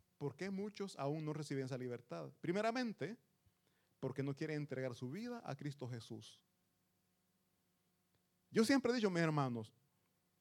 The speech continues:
nosotros estamos llamados con, para compartir la palabra de Dios, para compartir ese mensaje de libertad.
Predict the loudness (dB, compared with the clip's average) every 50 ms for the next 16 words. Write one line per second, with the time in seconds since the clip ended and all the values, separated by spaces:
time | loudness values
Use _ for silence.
0 | _ _ _ _ _ _ _ _ _ _ 0 0 2 4 6 4 4 4 2 0
1 | -2 -2 -2 -2 -2 -4 -2 2 2 2 4 2 2 2 2 2 2 2 2 2
2 | 2 2 0 0 -2 -2 2 4 4 4 6 4 2 2 2 0 0 -2 -4 -4
3 | -2 2 2 2 2 2 0 2 4 4 4 4 4 4 4 2 2 2 0 0
4 | 2 2 2 2 2 2 0 0 0 -2 -4 0 0 0 0 0 0 0 0 -2
5 | 0 0 0 0 0 0 0 0 0 0 -2 -2 -6 -8 -8 -8 -6 -6 -6 -6